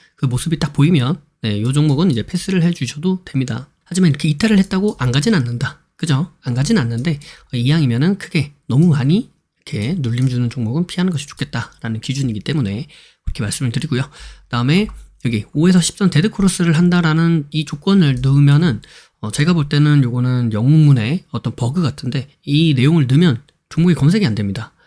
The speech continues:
궁금하신 분들은 한번 넣으시면 아마 아실 거예요. 조건이 모두 다 충족을 함에도 불구하고 그 종목이 검색이 안 되는 경우가 있어요. 그러면 제가 그 종목을 딱 찝으려고 그 종목에만 해당되는 조건식을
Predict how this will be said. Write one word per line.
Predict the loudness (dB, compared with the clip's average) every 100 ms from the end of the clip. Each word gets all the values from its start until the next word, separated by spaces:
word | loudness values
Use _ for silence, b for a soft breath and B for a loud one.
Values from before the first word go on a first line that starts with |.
| _
궁금하신 | _ 2 4 4
분들은 | 0 0 0
한번 | 0 0 -2 -2
넣으시면 | 2 4 4 2 2 0 -4 -8
아마 | -6 -4
아실 | -4 -4
거예요. | -6 -6 -6 -10 _ _ _ _
조건이 | -10 0 2 2
모두 | 2 0 0
다 | -2
충족을 | 0 0 0
함에도 | -2 -2 -4 -2
불구하고 | 0 2 2 0 0 -2 -2
그 | -6
종목이 | -2 2 2
검색이 | 2 2 0
안 | 0 0
되는 | 2 4
경우가 | 2 -2
있어요. | -6 -8 -8 -12 b b b _
그러면 | 2 2
제가 | 2 0 0 0 -4 b b b _
그 | -2 0
종목을 | 2 4 6 6 2 0 -4
딱 | -10 -8 -6
찝으려고 | -2 2 0 0 -4 -2
그 | -4
종목에만 | 2 4 4 2 0 -2 0 0 0
해당되는 | 0 0 2 2 2 0 -2
조건식을 | -4 0 2 2 0 0